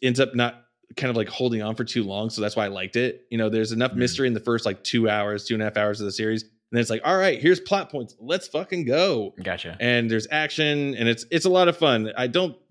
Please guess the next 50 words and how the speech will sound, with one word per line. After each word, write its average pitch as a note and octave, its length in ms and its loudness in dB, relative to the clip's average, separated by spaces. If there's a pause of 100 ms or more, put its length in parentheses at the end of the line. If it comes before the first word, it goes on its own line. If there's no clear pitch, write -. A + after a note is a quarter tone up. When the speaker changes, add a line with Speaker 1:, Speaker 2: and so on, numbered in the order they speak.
(120)
Speaker 1:
feel D3+ 140 2
like B2+ 120 2
I C3+ 40 4
really A#2+ 240 4
ruined A2+ 280 2
too C3 120 -2
much C3 220 0
there. C3 300 6
So G#2+ 440 2 (340)
also, D3 320 4
I'm C3+ 180 4
gonna C#3 160 2
say C#3 180 4
this C3+ 200 2
for D3+ 160 4
you. D3+ 220 4
Uh, A#2 320 4
when A#2+ 140 0
you, B2 200 2
if B2 120 -2
you B2 160 2
do C3 320 2
check C3+ 220 0
out C3+ 100 2
the C#3 60 -6
first C3+ 220 0
episode, D3 460 2 (440)
uh, A#2 140 4
the A#2 120 0
two D#3+ 200 2
servants D3 480 2
that D#3+ 140 2
end D3+ 140 -2
up C#3+ 120 0
helping D3 360 0
her, D#3 400 -2 (220)
just C#3+ 180 -4
think D#3+ 200 -2
Mario C3 320 2
and B2 100 0
Luigi. G#2 440 -4 (460)
Someone D3+ 300 0
on D3 100 -2
Twitter C3 280 2
ruined A#2 280 2
this G#2 100 0
shit - 200 -2
for G2+ 120 -8
me. F#2 180 -6
Speaker 2:
<laughs> - 60 -20